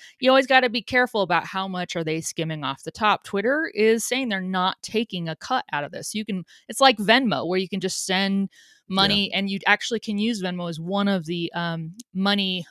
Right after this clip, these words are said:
Speaker 1: um, features or money apps that will tie into this and let you send money to people. PayPal as well, and a few others. Um, but yeah, so, uh, it's just interesting because now, you know, it's much like,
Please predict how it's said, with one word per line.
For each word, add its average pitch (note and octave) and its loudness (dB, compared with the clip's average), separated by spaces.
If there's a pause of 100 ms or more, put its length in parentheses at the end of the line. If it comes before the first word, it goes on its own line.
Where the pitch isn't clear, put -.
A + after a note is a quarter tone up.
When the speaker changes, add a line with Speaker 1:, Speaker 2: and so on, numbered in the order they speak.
(100)
Speaker 1:
um, E3 -2
features A3 2
or F3 -6
money F3+ -6
apps F#3+ 2
that D#3+ -4
will F#3 -6
tie F#3+ -4
into G3 -4
this E3+ -8
and D#3+ -10
let E3 -2
you F#3 -4
send F3+ -6
money F3+ -4
to E3 -4
people. - -12 (380)
PayPal G3 6
as F#3+ -2
well, E3 2
and E3 -4
a D3+ -6
few E3 -2
others. E3+ -2 (540)
Um, G3 6
but G#3 4
yeah, A3+ 8
so, F#3+ 4 (160)
uh, E3+ 0 (120)
it's G#3+ 0 (220)
just C4 -2
interesting B3+ -4
because F3 -4
now, F#3+ 2
you G3 -4
know, E3+ -4
it's F#3 -8
much G3 -4
like, F3+ -2